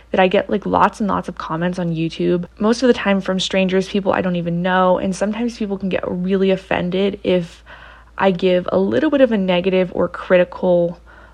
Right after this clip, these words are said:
but honest, at least in my perspective, um, review on a product. So that's kind of why I'm putting this disclaimer out here, although I don't think, like I said, people get as offended on podcasting platforms. But anyway,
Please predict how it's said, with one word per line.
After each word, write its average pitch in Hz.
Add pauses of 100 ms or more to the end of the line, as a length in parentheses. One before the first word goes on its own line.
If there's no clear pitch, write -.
(240)
but 214
honest, 247 (220)
at 190
least 190
in 180
my 170
perspective, 160 (500)
um, 170
review 185
on 180
a -
product. -
So 190
that's 196
kind -
of 190
why 180
I'm 180
putting 175
this 175
disclaimer -
out 196
here, 208
although 180
I 175
don't 175
think, 175 (160)
like 180
I -
said, -
people 185
get 170
as 175
offended 165 (520)
on 165
podcasting -
platforms. - (420)
But -
anyway, 196